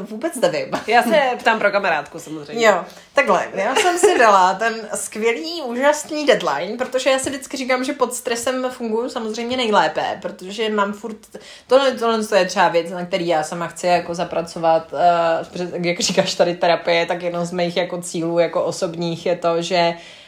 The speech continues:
Speaker 1: budu schopná třeba jako pracovat, aniž by nade mnou visel bič tady zániku a měla bych pocit, že prostě musím za sebe fakt doslova do písmene vyplivat duši,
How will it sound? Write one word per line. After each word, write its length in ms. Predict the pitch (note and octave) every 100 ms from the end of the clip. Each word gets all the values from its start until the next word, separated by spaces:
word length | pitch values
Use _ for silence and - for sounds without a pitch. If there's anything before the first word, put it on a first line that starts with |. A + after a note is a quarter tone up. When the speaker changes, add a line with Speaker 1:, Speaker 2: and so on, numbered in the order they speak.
| - -
Speaker 1:
budu 280 | F3+ G3 F#3+
schopná 680 | - - F#3+ F3+ E3+ E3+ E3+
třeba 340 | - F#3 E3+
jako 520 | E3+ E3 F3+ E3+ E3+ E3+ - _ _ -
pracovat, 600 | G3 F3+ - F#3+ F#3+ F3+ -
aniž 300 | F#3+ F#3 F3+
by 120 | - F#3
nade 240 | F3 F3
mnou 500 | F3 F3 F3+ F3+ F#3
visel 460 | E3+ F3+ - G3 F#3
bič 360 | E3 F3 D#3+ -
tady 280 | F#3 F3+ F3+
zániku 800 | F3+ E3 E3+ E3+ - F3 F3 F3 F#3
a 680 | F3+ F3 E3+ E3 E3+ F3 C#3
měla 440 | F#3 F#3+ F3 E3+
bych 180 | - -
pocit, 360 | - D#3+ G3 F3
že 100 | G3
prostě 460 | F3 F3 - G3+
musím 380 | F3+ F3 - F#3+
za 120 | F3
sebe 240 | F3 E3+ E3
fakt 260 | - F3 E3+
doslova 400 | E3+ - F3+ F3
do 100 | F3+
písmene 520 | E3+ - E3+ E3+ F3+
vyplivat 440 | F3 F3 E3+ F3+
duši, 600 | F3 E3+ - - - -